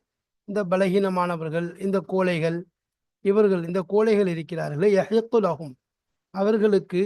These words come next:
கட்டாயமாகிவிட்டது, அவர்களுக்கு தெளிவாகிவிட்டது, அன் தஷுக்க அலைஹிம், அவர்கள் மீது கஷ்டமாவது, முஃபாரகத்து ஹாலாத்தின், அந்த நிலைகளை பிரிவதென்பது, அலிஃபுஹா உம்ரஹும்,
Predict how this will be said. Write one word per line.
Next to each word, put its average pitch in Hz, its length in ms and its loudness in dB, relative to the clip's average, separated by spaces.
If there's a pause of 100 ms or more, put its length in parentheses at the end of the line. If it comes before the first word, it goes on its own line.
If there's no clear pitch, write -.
கட்டாயமாகிவிட்டது, 170 1040 -2
அவர்களுக்கு 180 560 -4 (1080)
தெளிவாகிவிட்டது, 185 880 2
அன் 202 260 -2
தஷுக்க 240 580 -2
அலைஹிம், 180 500 0 (640)
அவர்கள் 214 440 2
மீது 202 360 2
கஷ்டமாவது, 170 840 -2 (680)
முஃபாரகத்து 226 800 2
ஹாலாத்தின், 180 800 0 (840)
அந்த 185 160 -2
நிலைகளை 208 560 4 (120)
பிரிவதென்பது, 190 760 0 (640)
அலிஃபுஹா 214 640 0 (120)
உம்ரஹும், 170 460 -2